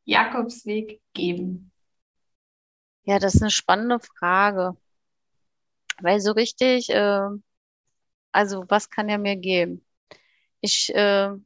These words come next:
Speaker 2: ich weiß auch nicht, ob ich das bei mir so unbedingt Pilgern nennen würde, ne? Ich möchte gerne das machen. Natürlich habe ich ein, das ein oder andere Problem, was ich gerne loswerden möchte und gerne am liebsten dort lassen möchte, unter irgendeinem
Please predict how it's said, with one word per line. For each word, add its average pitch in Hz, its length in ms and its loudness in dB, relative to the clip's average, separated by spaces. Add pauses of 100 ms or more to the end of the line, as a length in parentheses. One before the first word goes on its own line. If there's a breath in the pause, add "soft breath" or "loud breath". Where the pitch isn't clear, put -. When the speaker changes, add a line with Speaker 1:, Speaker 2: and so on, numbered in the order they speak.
(160)
Speaker 2:
ich - 180 -8
weiß 254 180 2
auch 262 80 4
nicht, 247 180 0
ob 220 100 -4
ich - 80 -8
das 226 160 -10
bei 220 140 0
mir 240 220 0
so 220 140 -2
unbedingt 233 500 -4
Pilgern 247 540 0
nennen 170 340 -6
würde, 175 360 -4
ne? 220 260 -2
Ich - 120 -10
möchte 220 340 -4
gerne 202 300 -4
das 196 220 -10
machen. 226 460 0
Natürlich 233 460 -2
habe 233 140 2
ich - 200 -4
ein, 226 320 -2
das - 160 -10
ein 226 200 0
oder 226 140 2
andere 214 220 -2
Problem, 220 480 -2
was 233 180 -2
ich 208 140 -12
gerne 202 240 -2
loswerden 269 680 2
möchte 269 460 -2
und 214 220 -4
gerne 208 300 0
am 220 120 -2
liebsten 226 340 -8
dort 202 260 0
lassen 226 400 0
möchte, 254 360 -4
unter 214 460 0
irgendeinem 214 540 -4